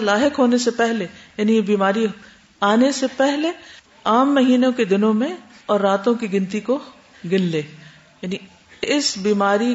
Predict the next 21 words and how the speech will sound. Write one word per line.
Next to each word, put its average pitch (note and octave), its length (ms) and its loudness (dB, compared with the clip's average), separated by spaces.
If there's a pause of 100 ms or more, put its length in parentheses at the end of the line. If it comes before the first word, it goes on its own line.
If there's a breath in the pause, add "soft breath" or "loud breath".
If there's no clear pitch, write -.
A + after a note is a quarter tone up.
(100)
کے A3+ 140 2
لاحق G3 500 -2
ہونے G3 260 -2
سے B3 160 -2
پہلے B3+ 380 0 (1000)
مہینے A#3 460 4
کے C#4 180 0
دنوں A#3+ 360 0 (800)
اور G#3 160 0
راتوں G3+ 400 0
کی A#3+ 240 -4
گنتی G3 360 -4
کا C4 160 -4
خیال F3+ 400 -2
کرے D#3 220 -6 (880)
کہ A3 160 0
استحاضے G#3 640 0
کی C4 140 -6
بیماری G3 440 -2
سے A3+ 200 -6
پہلے A#3+ 420 -2